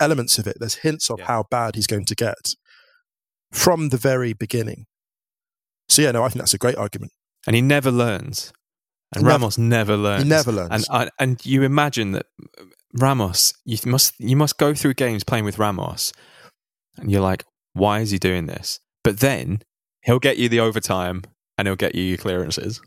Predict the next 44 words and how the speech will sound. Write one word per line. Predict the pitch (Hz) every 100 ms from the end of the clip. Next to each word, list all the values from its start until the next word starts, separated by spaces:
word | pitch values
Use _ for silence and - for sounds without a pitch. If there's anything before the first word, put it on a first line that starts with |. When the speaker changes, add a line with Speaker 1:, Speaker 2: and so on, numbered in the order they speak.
| _
Speaker 1:
That's | 139 -
brilliant. | 135 127 110 -
And | 139 135
what | 156
I |
like | 139 139
about | - 123
that | 127 123
as | 107
well, | 123 113
I | 110
think | 123 143
about | 120 -
P | 127
K | - 113
sometimes, | 110 101
and | 98
I | 107
think | 127 135
that |
sometimes | 117 131 127 107 101 98 - - _ _ _ _
Ramos | 135 139 135 120 127
would | 135 147 -
be | 120
P | 107 127
K | 120 113
if | 104 -
he |
had | 110
slightly | - 110 -
better | 113 104
P | 117 117
R, | 117 107
if | 98
he |
cared | 113 - 135
about | 123 95 98 -
it. | - _ - - _ _ _ _
But | - - _ _ _ _ _ _ _ _ _ _ _ -
Ramos | 135 127 117
enjoys | 135 113 131 127 131 117
being | - 117
a | -
heel, | 92 117 107 95